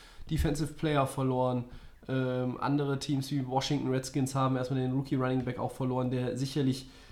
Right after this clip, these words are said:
oder nicht sicherlich, aber möglicherweise eine größere Rolle im Team gehabt hätte, als ein Isaiah Wynn bei den Patriots eingenommen hätte. Alles schön gut, nur warum macht man sich eigentlich bei den Patriots nie so die Gedanken,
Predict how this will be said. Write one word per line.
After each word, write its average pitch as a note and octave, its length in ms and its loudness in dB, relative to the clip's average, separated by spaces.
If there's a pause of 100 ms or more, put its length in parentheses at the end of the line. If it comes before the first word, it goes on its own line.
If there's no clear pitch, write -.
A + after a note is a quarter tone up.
(160)
oder C3 260 4
nicht C3+ 160 6
sicherlich, D3 340 2
aber A#2+ 320 2
möglicherweise D#3 720 8
eine C3 320 4
größere C#3+ 440 4
Rolle D3 460 4 (220)
im D#3+ 200 4
Team E3+ 200 2
gehabt D3 260 2
hätte, D3 240 2
als C3 200 0
ein C3+ 100 0
Isaiah C3 320 2
Wynn C3 180 4
bei B2+ 100 2
den A2+ 120 0
Patriots D3 440 2
eingenommen G#2+ 400 0
hätte. G#2 260 -6 (1300)
Alles C3+ 220 2
schön C#3+ 140 4
gut, F#3 240 6
nur B2+ 360 2 (280)
warum E3 540 2
macht E3+ 260 2
man D#3+ 100 2
sich D3 160 -2
eigentlich C#3+ 220 0
bei C#3 80 0
den C3+ 160 2
Patriots F3+ 640 -2
nie D#3 400 4
so F#3+ 400 2
die D#3+ 180 -4
Gedanken, E3+ 720 2